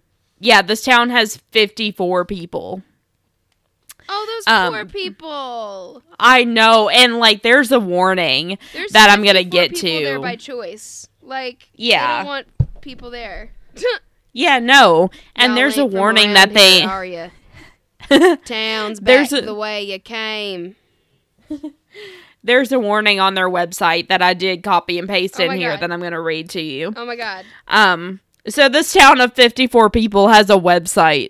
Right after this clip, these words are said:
Speaker 1: which I love. Um, so the fifty-four residents who mostly wanted to be left alone,
Speaker 2: Mm-hmm.
Speaker 1: but to many who drove out in R Vs and pitched tents, Alien Stock was a successful experiment, a perfectly low-key way to send off the summer.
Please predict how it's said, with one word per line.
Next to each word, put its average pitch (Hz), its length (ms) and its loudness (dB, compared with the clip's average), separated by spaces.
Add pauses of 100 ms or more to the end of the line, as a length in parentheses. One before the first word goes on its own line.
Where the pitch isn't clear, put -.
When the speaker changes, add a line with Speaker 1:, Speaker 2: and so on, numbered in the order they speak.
Speaker 1:
which 208 240 2
I 190 100 6
love. 147 400 -2 (540)
Um, 196 580 4 (840)
so 220 360 4
the 202 280 -2
fifty-four 254 560 2
residents 180 560 2
who 220 160 2
mostly 240 400 2
wanted 190 260 2
to 175 80 -6
be 180 140 0
left 175 240 0
alone, 170 500 -2 (180)
Speaker 2:
Mm-hmm. 262 140 -18
Speaker 1:
but 214 140 0
to 233 120 0
many 240 460 2
who 202 80 2
drove 190 300 4
out 180 200 4
in 185 60 -4
R 190 180 4
Vs 208 300 0
and 190 140 -2
pitched 190 300 -4
tents, 226 520 0
Alien 247 440 2
Stock 180 340 2
was 190 200 -2
a 202 120 0
successful 220 800 0
experiment, 160 760 -2
a - 80 -8
perfectly 320 600 -2
low-key 214 540 0
way 185 220 2
to 175 120 -4
send 180 260 -2
off 170 200 0
the 190 100 -8
summer. 123 500 -4